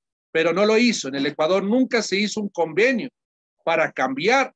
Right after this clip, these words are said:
a la radio digital donde se tengan más frecuencias a favor de la gente y a favor de una radio comunitaria o a favor de una cultura radial, ¿sí? Entonces la radio se transmitió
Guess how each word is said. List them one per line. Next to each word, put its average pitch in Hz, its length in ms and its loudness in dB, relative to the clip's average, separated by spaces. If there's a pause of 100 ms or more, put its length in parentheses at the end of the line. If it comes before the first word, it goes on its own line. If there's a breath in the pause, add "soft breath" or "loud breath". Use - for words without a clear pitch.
a 139 180 -4
la 147 140 -2
radio 180 260 0
digital 185 480 -4
donde 180 220 -4
se 156 120 -8
tengan 185 360 -4
más 196 180 0
frecuencias 196 720 -4 (460)
a 143 120 -2
favor 170 360 0
de 220 80 2
la 202 160 0
gente 196 340 -2
y 190 80 0
a 156 80 -2
favor 156 280 -2
de 202 40 0
una 185 140 0
radio 185 260 0
comunitaria 196 500 -2
o 170 80 4
a 156 60 -2
favor 160 320 -2
de 190 60 -2
una 160 160 -4
cultura 131 320 -6
radial, 196 360 0 (800)
¿sí? 226 300 -4 (340 loud breath)
Entonces 233 380 2
la 226 100 2
radio 254 280 2
se 269 180 -2
transmitió 180 800 -2